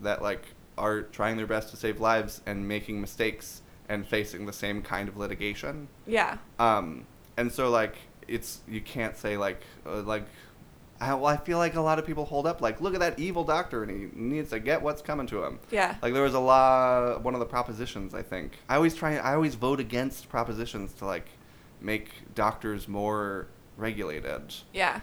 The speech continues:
Speaker 1: Because I think in general, they're probably all pretty good people.
Speaker 2: Right. Well, and, like, you don't, um, you don't want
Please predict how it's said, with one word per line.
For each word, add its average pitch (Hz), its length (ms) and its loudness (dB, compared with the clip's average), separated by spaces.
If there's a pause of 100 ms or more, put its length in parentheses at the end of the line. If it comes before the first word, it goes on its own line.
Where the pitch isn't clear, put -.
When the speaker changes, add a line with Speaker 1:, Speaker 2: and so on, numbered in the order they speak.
(160)
Speaker 1:
Because 120 380 -4
I 123 80 2
think 131 340 -6
in 123 160 -4
general, 127 480 -2
they're 113 140 -6
probably 113 440 -4
all 113 400 0 (300)
pretty 113 340 -6 (420)
good 113 240 -4 (360)
people. 69 500 -2
Speaker 2:
Right. 220 360 4
Well, 262 180 8
and, 254 140 6
like, 247 200 2
you 233 120 -2
don't, 233 340 6 (800)
um, 202 520 2 (300)
you 220 220 0
don't 214 200 8
want 214 300 6